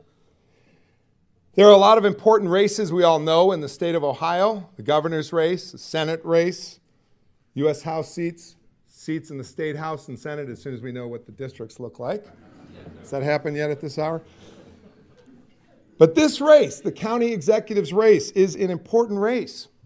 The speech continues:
It flies mostly below the radar. It's understandable. It's reasonably new. It's an office, though, that touches the lives of one point two million people. I argue it touches all of your lives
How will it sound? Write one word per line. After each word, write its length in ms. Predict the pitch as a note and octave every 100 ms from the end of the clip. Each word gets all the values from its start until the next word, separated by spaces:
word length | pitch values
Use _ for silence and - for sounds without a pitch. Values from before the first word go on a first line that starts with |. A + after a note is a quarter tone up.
| _ _ _ _ _ _ _ _ _ _ _ F3+
It 100 | D#3+
flies 440 | - F#3 A3 D3+
mostly 340 | F#3 G3 G#3
below 300 | F3 F#3 G3+
the 80 | F#3+
radar. 420 | F#3 G#3+ F#3 F#2+ - _ _ _ _ _ _ _ _ _ _ -
It's 300 | C#3 - -
understandable. 580 | F3+ F#3 - A3+ F3+ B2
It's 140 | A#2+
reasonably 420 | D#3 E3+ D#3+ D3+ D3+
new. 380 | D#3+ F#3+ A#2 - _ _ _ _ _ _ _
It's 160 | D#3
an 80 | G#3
office, 420 | A3+ C#4 - -
though, 220 | - F#3+ F#3+
that 200 | F3 -
touches 440 | - G#3+ - G3
the 80 | F#3+
lives 440 | E3+ E3+ F#3 E3+
of 120 | C3+ A#2
one 320 | B2+ F3+ F#3+
point 440 | F#3+ F#3 F#3 F3+
two 420 | - F#3+ F3+ F3 -
million 380 | D3+ E3 D#3 C#3+
people. 580 | - F3 - B2+ G#2 _ _ _ -
I 160 | D#3+
argue 400 | F3+ G#3+ A3+ F#3
it 120 | D#3 D3
touches 380 | G3 F#3+ F3+ D3 -
all 260 | F3 G#3+
of 140 | F#3 B2+
your 160 | C#3
lives 600 | C3+ D#3+ C#3+ A2+ G#2 -